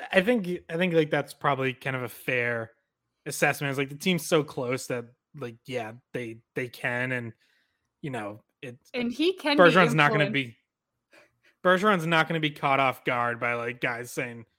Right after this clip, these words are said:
Speaker 1: "Hey, we want you to stay and not retire."
Speaker 2: Yeah.
Speaker 1: Um,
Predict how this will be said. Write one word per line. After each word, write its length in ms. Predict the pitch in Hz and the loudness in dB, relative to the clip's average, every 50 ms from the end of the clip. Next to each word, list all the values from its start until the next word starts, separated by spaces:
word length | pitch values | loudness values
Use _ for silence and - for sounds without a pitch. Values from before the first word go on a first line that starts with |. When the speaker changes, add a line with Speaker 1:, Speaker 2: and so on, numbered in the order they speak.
| _ _ _ _ | _ _ _ _
Speaker 1:
"Hey, 160 | - 147 135 | -4 -4 -4
we 120 | 127 135 | -4 -4
want 200 | 139 135 135 139 | -4 -4 -4 -4
you 60 | 131 123 | -6 -8
to 80 | 120 | -10
stay 420 | - - - - - 127 127 120 113 | -10 -12 -12 -10 -6 -4 -4 -4 -4
and 80 | 113 | -6
not 160 | 117 117 113 | -8 -8 -8
retire." 600 | 104 98 95 - - 120 110 107 98 92 95 98 - _ _ _ _ _ _ - | -10 -12 -14 -12 -10 -10 -8 -8 -10 -12 -14 -16 -20 _ _ _ _ _ _ -10
Speaker 2:
Yeah. 440 | 135 120 120 123 120 117 104 110 | -6 -4 -2 -2 0 0 -2 -2
Speaker 1:
Um, 200 | 110 107 110 107 | -4 -8 -10 -14